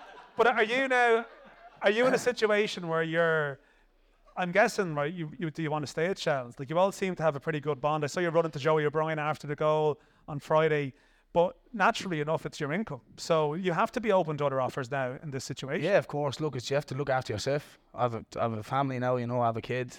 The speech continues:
Speaker 2: and I have to look after them, and it's, I'm out of time down now. It's, I'm out of contract. I don't know where I'm going. I have to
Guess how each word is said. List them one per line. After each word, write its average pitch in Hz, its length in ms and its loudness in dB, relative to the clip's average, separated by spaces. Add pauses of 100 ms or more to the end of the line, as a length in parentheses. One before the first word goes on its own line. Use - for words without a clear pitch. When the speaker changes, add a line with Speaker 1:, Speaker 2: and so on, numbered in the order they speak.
(160)
Speaker 2:
and 110 160 -6
I 110 40 -4
have 113 140 0
to 113 60 -8
look 113 160 -4
after 120 240 0
them, 120 220 -2
and 117 100 -4
it's, - 260 -10 (400)
I'm 107 80 -2
out 110 100 0
of 107 60 -4
time 117 220 0
down 107 200 -2
now. 113 340 0
It's, - 340 -10
I'm 104 120 -4
out 110 100 -2
of 98 60 -8
contract. 117 600 -4
I 101 40 -4
don't 107 120 -2
know 107 80 -2
where 107 180 0
I'm 104 120 -2
going. 107 240 -4
I 104 40 -2
have 107 120 -6
to 101 160 -6